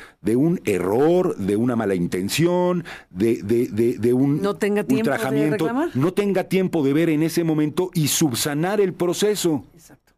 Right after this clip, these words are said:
Speaker 1: Eso nos dio certeza, nos dio tranquilidad.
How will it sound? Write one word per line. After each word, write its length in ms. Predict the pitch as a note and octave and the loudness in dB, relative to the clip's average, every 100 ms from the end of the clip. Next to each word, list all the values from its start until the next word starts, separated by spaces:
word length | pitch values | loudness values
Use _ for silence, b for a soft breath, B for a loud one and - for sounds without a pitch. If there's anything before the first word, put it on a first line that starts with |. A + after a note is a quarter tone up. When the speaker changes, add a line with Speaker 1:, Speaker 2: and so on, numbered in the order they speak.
| _ _ _ B B - | _ _ _ B B -4
Speaker 1:
Eso 220 | E3+ G#3 | 0 2
nos 180 | F3 C#3 | 2 2
dio 160 | F3+ | 2
certeza, 960 | G3 E3 D3+ C3 - F#3 E3 - G2+ - b b - | 2 0 -2 -4 -4 -4 -2 -4 -4 -8 b b -2
nos 200 | A#2+ B2 | 0 2
dio 180 | D#3 F3+ | 2 2
tranquilidad. 880 | F3+ D3+ C3 A#2 A2+ D3 E3 C#3 | 0 -2 0 0 0 0 0 -4